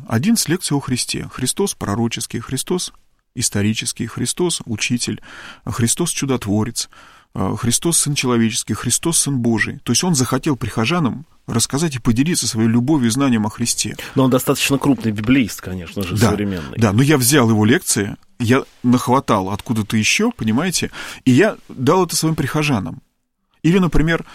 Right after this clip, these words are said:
Speaker 1: а, э, был такой, э, чудный человек Царства Небесного Авдеенко, замечательно совершенно. Вот я в свое время наткнулся, э, на его, э, курс, аудиокурс лекций, а, о днях творения, о грехопадении, и второй у него совершенно потрясающий курс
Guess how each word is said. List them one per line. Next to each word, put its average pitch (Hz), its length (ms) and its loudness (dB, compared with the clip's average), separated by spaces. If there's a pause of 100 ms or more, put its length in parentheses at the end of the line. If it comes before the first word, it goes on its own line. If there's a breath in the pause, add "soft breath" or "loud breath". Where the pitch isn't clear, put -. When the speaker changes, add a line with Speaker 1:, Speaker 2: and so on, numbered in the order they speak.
(320 loud breath)
Speaker 1:
а, 104 240 2
э, 104 460 0
был 113 680 0
такой, 127 420 2
э, 101 440 -6
чудный 135 280 2
человек 151 280 0
Царства 113 360 -2
Небесного 107 680 0
Авдеенко, 104 600 -4 (120)
замечательно 98 560 -4
совершенно. - 380 -6 (440 loud breath)
Вот 117 140 -2
я 127 180 4
в - 60 -2
свое 139 160 2
время 170 180 2
наткнулся, 135 520 -2
э, 113 240 -2
на 113 180 2
его, 110 680 0
э, 139 360 -12
курс, - 420 0
аудиокурс 104 1000 -2
лекций, 123 420 0 (440 loud breath)
а, 98 200 0
о 107 260 4
днях 110 320 2
творения, 156 600 -2 (380)
о 113 80 -2
грехопадении, 110 760 0
и 135 160 -4
второй 143 380 0
у 127 40 2
него 110 240 0
совершенно 107 300 -2
потрясающий 117 560 -4
курс - 340 -6